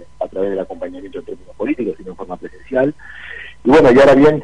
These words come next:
este, en el marco de la actividad y en la, la conmemoración de hoy y lo del veintidós de agosto, nosotros como Intersindical,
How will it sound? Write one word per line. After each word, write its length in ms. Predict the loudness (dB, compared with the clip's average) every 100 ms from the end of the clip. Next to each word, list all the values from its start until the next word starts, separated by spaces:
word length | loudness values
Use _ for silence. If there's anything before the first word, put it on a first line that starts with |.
| -8
este, 300 | -8 -6 -6
en 120 | -6
el 80 | -2
marco 300 | -2 0 0
de 80 | 0
la 80 |
actividad 580 | -2 -6 -4 2 2 2 0 -6 -10
y 120 | -8
en 100 | -6
la, 220 | -6 -6
la 140 | -8 -8
conmemoración 640 | -10 -6 -6 -4 -4 -2
de 120 | 2
hoy 200 | 2 2
y 160 | -2 -4
lo 120 | -4
del 120 | -4
veintidós 340 | -6 -6 -4 -2
de 60 |
agosto, 440 | 0 0 0 0 0
nosotros 340 | -4 -8 -8
como 180 | -10 -16
Intersindical, 760 | -18 -20 -18 -12 -6 -6 -6